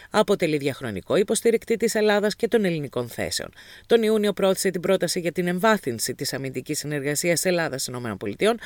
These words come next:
ενώ έχει πρωτοστατήσει στο Αμερικανικό Κογκρέσο για την ανάδειξη της τουρκικής παραβατικότητας εναντίον της Ελλάδας και της Κύπρου.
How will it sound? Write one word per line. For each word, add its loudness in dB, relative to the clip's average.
ενώ 0
έχει -2
πρωτοστατήσει 2
στο -4
Αμερικανικό -4
Κογκρέσο 0
για 4
την -2
ανάδειξη -2
της -6
τουρκικής -2
παραβατικότητας 0
εναντίον 2
της -4
Ελλάδας 0
και -2
της -6
Κύπρου. -10